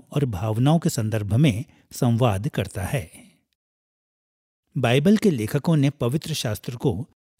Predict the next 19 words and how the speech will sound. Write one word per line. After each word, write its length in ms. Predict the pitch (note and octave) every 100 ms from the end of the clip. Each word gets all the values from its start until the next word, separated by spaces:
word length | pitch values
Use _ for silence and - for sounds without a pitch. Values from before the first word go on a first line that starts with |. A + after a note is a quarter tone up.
| -
अपनी 340 | C#3 D#3+ E3+
अवधारणाओं, 800 | A3+ A#2 A2 G2+ A#2 A2+ C3 D#3 - _ _ _
व्यवहारों 540 | C3+ A2+ G#2 A2 C#3 G#3
और 140 | C3+
भावनाओं 500 | A2 E2+ G#2+ A#2+ D3
के 120 | C#3+
साथ-साथ 720 | B2 A#2 A2 - D#3+ F#2 - - _ _ _ -
अपनी 280 | D3+ F3 F#3
पुस्तकों 520 | C#3+ - B2 - D#3+
में 120 | D3+
उल्लिखित 600 | A3+ A#2+ A#2 - C#3+ - F3 _ _ _
अन्य 280 | D#3 G3 G#3
लोगों 340 | C#3 A2+ C3+
का 140 | C#3+ C#3
ध्यान 400 | G#2+ F2+ C3+ G3+
आकर्षित 520 | A#2+ - A#2 - -
करने 340 | A#2 G#2+ C#3
के 140 | - G#2+
लिए 320 | D3 G#2+